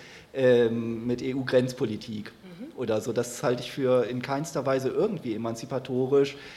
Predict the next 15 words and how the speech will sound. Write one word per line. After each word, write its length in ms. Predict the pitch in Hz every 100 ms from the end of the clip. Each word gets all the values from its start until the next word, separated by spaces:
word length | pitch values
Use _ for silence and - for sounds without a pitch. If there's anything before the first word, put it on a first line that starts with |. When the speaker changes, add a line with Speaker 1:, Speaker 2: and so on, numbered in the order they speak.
| -
Speaker 1:
äh, 120 | - 127
selbst 260 | 131 131
wenn 100 | 147
das 360 | 139 131 - -
vielleicht 440 | 160 127 123 147
ein 100 | 151
paar 280 | 131 135 120
A-F-D-Wähler 460 | 127 135 139 143 123
dazu 260 | 120 -
bringt, 340 | 127 135 131 135
dann 120 | 123
die 60 |
Linkspartei 500 | 123 160 - 104 107
zu 200 | 101 -
wählen. 380 | 101 104 104 107